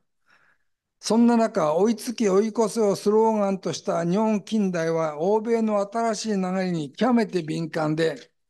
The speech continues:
建築界も同様で、バウハウスに学んだ建築家は三人の多くに及びます。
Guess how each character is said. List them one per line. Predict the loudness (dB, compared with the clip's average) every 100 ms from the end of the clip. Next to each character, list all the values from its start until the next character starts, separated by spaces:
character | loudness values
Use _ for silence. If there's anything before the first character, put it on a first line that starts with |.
| _ _ _ _ _ _ _ _ _ _ _ -4
建 | 0 0
築 | -2 -2
界 | -2 0
も | 0 0
同 | 2 2 2
様 | 0 0
で、 | -2 -2 -6
バ | -2 0 0
ウ | 0
ハ | 0
ウ |
ス | -2 -4
に | -4
学 | -2 -2 -2
ん | -2
だ | -4 -6
建 | -6 -4 -4
築 | -4 -2
家 | -2
は |
三 | -2 -2 2
人 | 2 4
の | 2 4 2
多 | 2
く | -2
に | -2
及 | -2 -4 -6
び |
ま | -8
す。 | -8 -8